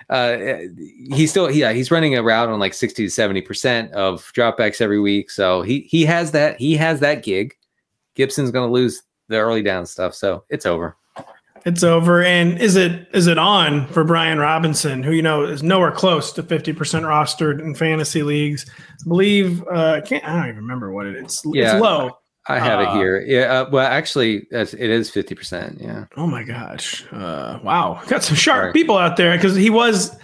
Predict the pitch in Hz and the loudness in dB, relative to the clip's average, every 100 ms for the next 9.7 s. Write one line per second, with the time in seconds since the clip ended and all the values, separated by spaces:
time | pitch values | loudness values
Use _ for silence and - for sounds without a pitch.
0 | - - - 247 254 262 190 226 170 190 | -20 -6 2 4 4 4 2 0 2 2
1 | 175 175 170 185 165 - 180 269 - 220 | 4 2 2 2 0 2 0 2 2 0
2 | 220 170 202 185 175 170 160 - 139 151 | 0 -2 0 2 2 0 -4 -4 -4 -4
3 | 170 - - - 165 151 151 - 147 135 | -6 -10 -14 -8 -4 -4 -4 -6 -6 -6
4 | - 165 160 123 104 143 143 - - _ | -6 -4 0 0 0 -2 -6 -12 -20 _
5 | _ - 131 110 104 135 120 107 104 101 | _ -2 0 2 0 0 2 2 0 -4
6 | 87 98 - 92 85 90 85 - 92 85 | -6 -8 -6 -8 -4 -4 -4 -6 -10 -10
7 | - 117 107 196 180 175 196 170 175 175 | -4 0 2 4 4 4 2 2 0 0
8 | 160 151 156 170 165 156 156 - 107 160 | 0 0 -2 -4 0 2 0 -2 -2 -2
9 | 147 - 165 160 156 143 | -4 -4 -2 -2 -2 -4